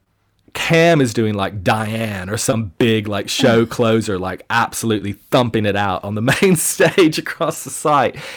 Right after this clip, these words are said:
Speaker 1: And you couldn't hear it clearly, but obviously the thump thump was happening. You know,
Speaker 2: Right.
Speaker 1: in re-, and, and I was like, "Oh my Lord, have mercy."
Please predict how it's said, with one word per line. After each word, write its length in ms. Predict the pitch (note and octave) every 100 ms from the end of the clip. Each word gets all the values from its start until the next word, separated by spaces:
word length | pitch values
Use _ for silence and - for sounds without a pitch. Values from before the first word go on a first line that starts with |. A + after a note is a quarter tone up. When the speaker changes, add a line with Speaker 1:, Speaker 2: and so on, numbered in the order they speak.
| - - -
Speaker 1:
And 240 | E3+ F3 -
you 140 | F#3+
couldn't 240 | - C#4 A#3+
hear 160 | A3+
it 140 | G3+ -
clearly, 580 | - G3+ G3+ E3 A2+ A2+
but 360 | B2+ A#2 - _
obviously 680 | D#3+ E3+ D#3 C3+ A#2+ B2 A2
the 140 | G#2+ G#2+
thump 340 | - A#2+ -
thump 280 | A#2 G2+ G2
was 140 | F#2+
happening. 640 | G2+ F2+ - E2 D2+ D#2 - _ _ _ -
You 80 | G#2+
know, 220 | F#2+ - -
Speaker 2:
Right. 640 | A#3 G#3+ G3+ G3 G3 G3
Speaker 1:
in 240 | C3+ B2+ B2 A2
re-, 220 | A2+ A2
and, 240 | B2 B2 - - -
and 140 | A#2+ B2+
I 60 | C3+
was 160 | C3
like, 160 | B2 A2+ C3
"Oh 320 | C#3+ D3 D3
my 180 | C3 A2+
Lord, 800 | A2+ A#2 B2+ B2 B2+ B2+ A#2+
have 180 | A2+ A#2
mercy." 680 | A2 A#2 A#2 - A2 A2